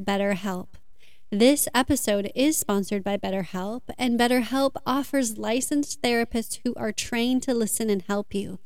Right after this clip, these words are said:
It allows you to talk to your therapist in a private online environment at your convenience. With a broad range of expertise and BetterHelp's twenty thousand plus therapist network,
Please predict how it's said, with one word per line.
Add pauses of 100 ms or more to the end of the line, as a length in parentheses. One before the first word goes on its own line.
(480)
It
allows
you
to
talk
to
your
therapist
in
a
private
online
environment
at
your
convenience. (420)
With
a
broad
range
of
expertise (440)
and
BetterHelp's
twenty
thousand
plus
therapist
network,